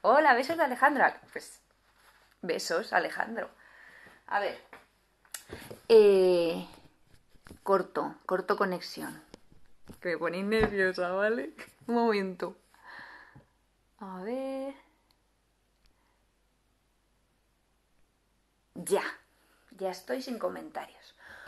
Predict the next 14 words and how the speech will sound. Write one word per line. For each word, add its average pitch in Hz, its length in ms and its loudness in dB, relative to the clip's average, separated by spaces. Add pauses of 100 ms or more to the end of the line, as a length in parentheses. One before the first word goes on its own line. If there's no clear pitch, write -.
(540)
Bueno, 214 380 4 (460)
diréis, 180 880 -2 (1120)
"Te 196 100 -4
noto, 254 460 0 (640)
¿te 277 80 0
has 302 100 0
hecho 262 260 0
algo, 190 560 4
Laura? 202 560 2
¿Te 269 80 2
has 277 120 0
hecho 302 220 0
algo 247 180 8
así 220 840 2